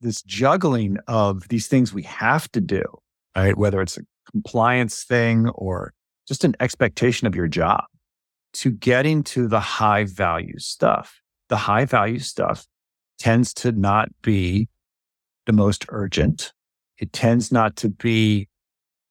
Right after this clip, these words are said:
the most valuable to other people in that moment, right? Their priority. And it also takes a little bit of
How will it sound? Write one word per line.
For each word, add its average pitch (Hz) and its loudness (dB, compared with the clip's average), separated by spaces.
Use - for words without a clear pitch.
the 120 0
most 107 4
valuable 107 0
to 104 -4
other 160 2
people 156 0
in 123 0
that 98 0
moment, 160 -2
right? 113 -2
Their 127 0
priority. - -6
And 143 2
it 123 -2
also 123 0
takes - -2
a 139 2
little 113 0
bit 104 2
of 117 -4